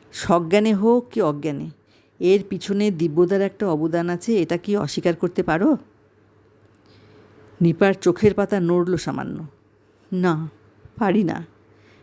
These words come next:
সে মরে গিয়ে খেয়ে পড়ে আছি, নিজের পায়ে দাঁড়াতে পেরেছি। লোকে বলে আমার শরীর স্বাস্থ্যও নাকি ফিরে গেছে। তাহলে?" "কি তাহলে?"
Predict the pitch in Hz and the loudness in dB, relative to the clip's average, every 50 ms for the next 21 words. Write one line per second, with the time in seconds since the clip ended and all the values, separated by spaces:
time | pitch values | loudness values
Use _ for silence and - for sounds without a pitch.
0 | _ _ - - - 214 190 190 190 180 185 185 190 190 185 190 226 233 220 202 | _ _ -12 -4 0 2 2 2 4 4 4 4 4 2 0 -2 0 0 0 0
1 | 208 208 190 _ _ - - 202 185 185 185 214 202 190 165 143 180 - - - | -2 -4 -8 _ _ -2 0 2 2 2 0 0 0 0 0 -2 -4 -6 -10 -14
2 | 180 - _ _ _ _ _ _ _ _ - 208 202 180 220 214 214 - 214 208 | -14 -16 _ _ _ _ _ _ _ _ -2 0 2 4 4 4 4 4 0 0
3 | 208 175 202 196 196 196 196 - 202 - 185 170 175 175 - - 196 - _ _ | 2 2 0 0 0 0 -2 -2 -4 -2 -2 -2 -2 -4 -8 -14 -18 -20 _ _
4 | _ _ _ _ _ _ _ _ _ _ - 233 240 240 247 254 214 240 247 247 | _ _ _ _ _ _ _ _ _ _ 2 4 4 6 6 4 4 6 4 4
5 | 247 240 226 233 240 226 - - - 233 220 214 233 233 - 240 240 226 - - | 4 2 2 2 0 0 -2 -4 -2 -2 0 0 0 -4 -2 -4 -6 -6 -6 -4
6 | - 254 247 233 240 233 - 226 208 208 214 - _ _ _ _ _ _ - - | -2 -2 0 0 -2 -2 -2 -4 -4 -4 -6 -10 _ _ _ _ _ _ -6 -2
7 | 226 233 233 190 196 175 - - 208 196 - _ _ _ _ _ _ _ _ _ | 0 0 0 0 -2 -6 -8 -10 -10 -10 -12 _ _ _ _ _ _ _ _ _
8 | _ _ _ _ _ _ _ _ - - 220 208 196 226 254 285 320 302 - _ | _ _ _ _ _ _ _ _ -2 0 2 4 4 4 4 4 2 -2 -4 _
9 | _ _ _ _ _ _ _ _ _ _ _ _ _ _ _ _ _ _ _ _ | _ _ _ _ _ _ _ _ _ _ _ _ _ _ _ _ _ _ _ _
10 | _ _ _ _ - - _ _ _ - - - 254 254 - 196 156 135 165 - | _ _ _ _ -20 -20 _ _ _ -10 0 2 2 4 4 2 0 0 -4 -6
11 | 165 | -6